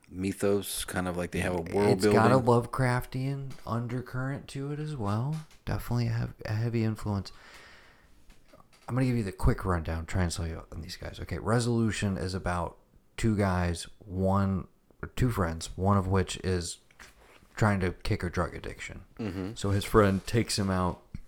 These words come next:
Speaker 2: into the woods, into a cabin,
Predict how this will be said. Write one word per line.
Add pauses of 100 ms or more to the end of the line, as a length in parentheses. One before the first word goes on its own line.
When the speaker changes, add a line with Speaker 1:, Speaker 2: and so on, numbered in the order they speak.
(960)
Speaker 2:
into
the
woods, (460)
into
a
cabin,